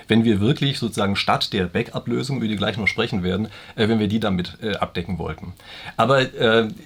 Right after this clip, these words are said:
ich meine, was sich ja durch Ihr Buch mal durchzieht, das ist ja dieses, „Oh je, jetzt ist es ganz fürchterlich dringend,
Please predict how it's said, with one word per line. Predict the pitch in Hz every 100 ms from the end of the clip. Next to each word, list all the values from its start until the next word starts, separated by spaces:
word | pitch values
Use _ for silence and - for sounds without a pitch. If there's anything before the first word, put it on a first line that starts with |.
| -
ich | - 139
meine, | 156 131 110
was | 131 -
sich | - - 143
ja | 143
durch | 127
Ihr | 139 101
Buch | 156 170
mal | 127
durchzieht, | 101 120 170 - 143 143
das | 110
ist | 143 -
ja | 120
dieses, | 110 113 -
„Oh | 123
je, | 110 117
jetzt | 110 139 -
ist | -
es | 123
ganz | 113 127
fürchterlich | 127 127 117 95
dringend, | - 120 180 -